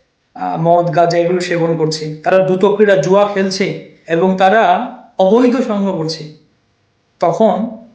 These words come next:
সেটা দেখে আমারও আফসোস হয়, হায় হায়, আমি কত কিছু মিস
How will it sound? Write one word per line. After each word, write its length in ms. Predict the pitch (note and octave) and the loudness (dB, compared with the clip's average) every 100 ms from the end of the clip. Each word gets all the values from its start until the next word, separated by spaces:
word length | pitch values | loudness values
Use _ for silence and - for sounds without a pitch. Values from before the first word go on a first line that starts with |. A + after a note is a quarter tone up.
| _ | _
সেটা 220 | - E3 F3 | -12 -6 -4
দেখে 240 | E3+ E3 | -4 -2
আমারও 320 | D#3+ F3+ G3 | 0 2 4
আফসোস 420 | E3 D#3+ - D#3+ D#3 | 2 0 -6 -8 -8
হয়, 180 | - - - _ _ | -12 -16 -18 _ _
হায় 200 | - D3+ | -4 -4
হায়, 200 | D3 - - - - | -4 -8 -16 -20 -2
আমি 180 | G3+ A3 | 0 2
কত 160 | A#3 C#4 C4 | 0 0 0
কিছু 140 | C#4+ | 0
মিস 180 | G3+ F#3 | 0 0